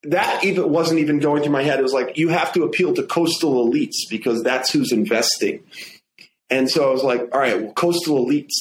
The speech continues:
they're wearing Allbirds. They're, they're where, they're eating at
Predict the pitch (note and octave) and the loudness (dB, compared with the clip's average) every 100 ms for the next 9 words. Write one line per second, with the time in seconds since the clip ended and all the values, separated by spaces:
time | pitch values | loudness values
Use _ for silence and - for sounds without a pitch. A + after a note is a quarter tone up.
0 | - A#2+ C3 C3+ C3 A#2+ A2+ A2+ A#2+ C3 | -2 0 2 2 2 0 -2 -2 -2 0
1 | C3+ C3 G#2+ C3 C3+ A2+ F#2+ - - A#2+ | 0 0 0 0 2 2 -2 -4 -2 2
2 | A#2+ A#2+ - _ _ - B2+ B2 B2 - | 2 0 -6 _ _ -2 0 0 -2 -8
3 | - A2+ C#3+ D3+ D#3 C#3+ C#3+ C3+ C3 F3 | -8 -2 2 2 0 0 2 0 0 0
4 | F3 D3+ B2+ | 2 2 0